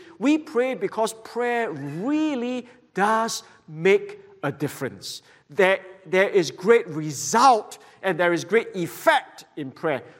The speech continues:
I think prayer is extremely consequential. It is not inconsequential.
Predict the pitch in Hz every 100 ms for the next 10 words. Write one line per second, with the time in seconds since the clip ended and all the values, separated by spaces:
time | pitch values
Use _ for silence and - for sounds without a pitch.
0 | _ 139 135 156 143 - 160 160 135 -
1 | 143 - - - - 220 277 254 151 151
2 | 151 - 147 135 - 135 - 104 - 95
3 | - _ _ _ _ _ _ _ 285 302
4 | 254 202 226 240 294 294 - - - 302
5 | 247 208 180 156 - 147 127 104 -